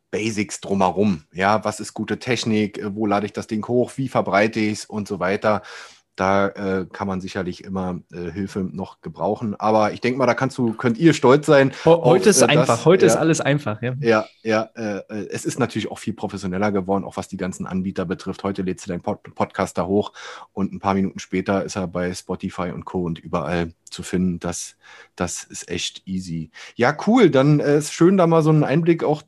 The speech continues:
Speaker 1: äh, zu erhalten, dass einfach der Podcast auch erfolgreich ist. Und du hast ja gesagt, also bei so einer hohen Anzahl an Hörern ist wahrscheinlich auch die Wahrscheinlichkeit da, dass auch mal eine direkte Anfrage kommt aufgrund einer Podcast-Folge und sagt, "Ey, ich hab dich gehört,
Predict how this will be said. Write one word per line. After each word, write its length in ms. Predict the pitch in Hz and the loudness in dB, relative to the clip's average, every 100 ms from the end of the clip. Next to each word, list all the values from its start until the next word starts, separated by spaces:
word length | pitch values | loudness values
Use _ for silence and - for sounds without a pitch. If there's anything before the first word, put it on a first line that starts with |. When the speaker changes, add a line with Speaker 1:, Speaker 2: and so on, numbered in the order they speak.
| - | -2
Speaker 1:
äh, 320 | 151 147 143 | 4 4 2
zu 180 | - 143 | 0 2
erhalten, 380 | 127 139 151 | 2 2 -2
dass 160 | 139 135 | -4 -4
einfach 300 | 135 127 139 | -4 -4 -4
der 120 | 135 | -4
Podcast 440 | - 151 - 170 135 | -4 -2 -2 -2 -2
auch 120 | 135 | -2
erfolgreich 460 | - - 147 180 170 | -2 4 4 4 2
ist. 40 | |
Und 80 | 151 | 4
du 60 | 139 | 2
hast 100 | 147 | 4
ja 60 | |
gesagt, 460 | 156 120 131 147 - - - _ _ | 2 6 6 6 2 -20 -20 _ _
also 200 | 123 127 | 0 2
bei 140 | 123 123 | 4 4
so 120 | 135 | 6
einer 180 | 160 127 | 4 4
hohen 220 | 151 151 | 4 2
Anzahl 400 | - 151 151 139 | 0 0 2 2
an 180 | 120 120 | 0 0
Hörern 480 | 131 151 151 147 131 - - | 2 4 4 4 0 -10 -8
ist 140 | 151 151 | -2 2
wahrscheinlich 340 | 143 143 151 | 2 4 2
auch 120 | 143 | 0
die 140 | - 135 | 0 2
Wahrscheinlichkeit 640 | 123 127 135 - 139 120 | 4 2 0 -2 -2 0
da, 100 | 127 | 2
dass 140 | 127 - | 2 0
auch 100 | 123 | -2
mal 60 | |
eine 120 | 117 | -2
direkte 380 | 113 113 127 127 | 0 0 2 2
Anfrage 420 | 101 123 127 120 | 2 0 2 2
kommt 280 | 117 123 113 | 2 -2 -2
aufgrund 460 | - 135 - 135 131 | 0 0 0 -2 0
einer 260 | 117 120 117 | 0 0 0
Podcast-Folge 640 | 120 - 123 - 120 117 | -4 -2 -2 0 0 0
und 60 | 110 | 2
sagt, 240 | 113 110 | 0 -2
"Ey, 80 | 113 | -8
ich 120 | 110 | -8
hab 120 | 107 | -10
dich 140 | 120 - | -10 -8
gehört, 340 | 107 113 117 | -2 -2 -2